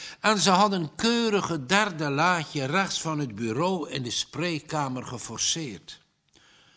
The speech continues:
En al het geld meegenomen. Niemand had iets gehoord en de Dordtse politie stond voor een compleet raadsel.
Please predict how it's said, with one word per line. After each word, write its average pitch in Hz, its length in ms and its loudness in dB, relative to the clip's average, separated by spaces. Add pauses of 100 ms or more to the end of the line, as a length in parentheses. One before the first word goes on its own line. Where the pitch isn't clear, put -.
(160)
En 101 220 -12
al 147 440 -6
het - 180 -12
geld 131 440 -6
meegenomen. 113 880 -6 (720)
Niemand 247 420 6
had 190 180 4
iets - 240 0
gehoord 98 600 -10 (340)
en 131 140 -4
de 143 120 -2
Dordtse 165 460 0
politie 156 580 0
stond 180 460 -2
voor 165 200 -2
een 156 180 -4
compleet 160 840 0
raadsel. 139 760 -4